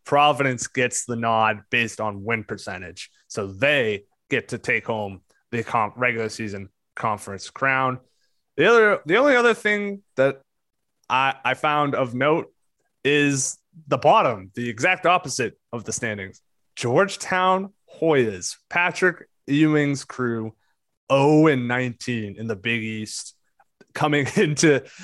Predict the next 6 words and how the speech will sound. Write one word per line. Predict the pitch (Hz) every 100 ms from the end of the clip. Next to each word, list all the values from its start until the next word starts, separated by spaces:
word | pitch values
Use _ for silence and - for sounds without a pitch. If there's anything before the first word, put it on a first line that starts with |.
| 165
Madison | 127 143 156 - 151
Square | - 156 147
Garden | 131 127 127 127 127 - - -
on | - 147
a | 127 120 107 _ _ -
twenty | - - 151 170 - 190 185 185